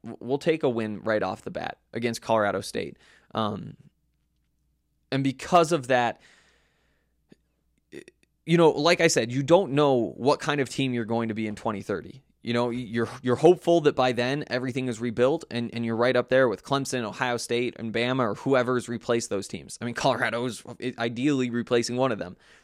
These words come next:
You know, the odds of that, just because there are so many Power Five teams and those ones who can really compete for those spots, you know, there's, there's five out of the sixty-five that really compete. And that's what, one in thirteen?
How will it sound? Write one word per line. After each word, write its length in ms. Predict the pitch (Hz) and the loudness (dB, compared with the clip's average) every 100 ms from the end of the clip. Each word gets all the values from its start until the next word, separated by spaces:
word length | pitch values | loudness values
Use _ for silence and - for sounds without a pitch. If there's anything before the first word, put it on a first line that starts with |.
| - | -10
You 100 | 110 | -6
know, 160 | 127 117 - | -6 -6 -10
the 120 | 113 - | -8 -2
odds 260 | 113 135 | 0 0
of 140 | 143 139 | 0 2
that, 280 | 170 190 - - _ | 2 0 -8 -18 _
just 200 | - 110 | -10 -8
because 200 | 113 127 | -2 0
there 180 | 107 - | 0 0
are 200 | 123 135 | 0 0
so 160 | 127 | 0
many 180 | 123 127 | 0 -2
Power 360 | - 120 127 127 | -4 -2 -2 -2
Five 340 | - 123 123 | -2 -2 -2
teams 400 | - 127 135 135 | -4 -6 -6 -6
and 80 | 110 | -4
those 180 | 110 110 | -4 -2
ones 220 | 117 113 | -4 -4
who 80 | 110 | -6
can 100 | 110 | -4
really 160 | 113 | -4
compete 300 | - 110 143 | -4 -4 -4
for 80 | - | -2
those 160 | 147 151 | -2 -2
spots, 420 | - - 180 - _ _ _ - | -4 -4 -4 -6 _ _ _ -8
you 80 | 113 | -2
know, 280 | 113 156 - | -2 -2 -4
there's, 360 | - 117 110 - _ _ _ _ - | 0 0 0 -8 _ _ _ _ -2
there's 680 | 113 120 113 110 101 - - _ - | 2 4 4 0 -2 -8 -12 _ -20
five 760 | - - 143 151 160 170 156 - | 0 2 4 4 4 4 2 -2
out 180 | 135 | 2
of 100 | 143 | 2
the 60 | 127 | 0
sixty-five 680 | - 139 - 127 135 127 110 | -2 -4 -4 0 2 4 2
that 100 | - | 0
really 200 | 120 117 | -2 -2
compete. 440 | 117 - 120 - _ _ _ - | -6 -6 -8 -8 _ _ _ -8
And 100 | 117 | -4
that's 180 | 120 - | -4 -2
what, 300 | 123 98 - | -2 -2 -4
one 320 | 110 120 135 | -4 -2 0
in 120 | 131 | 0
thirteen? 640 | 135 135 - 131 131 160 | 2 0 0 -6 -6 -8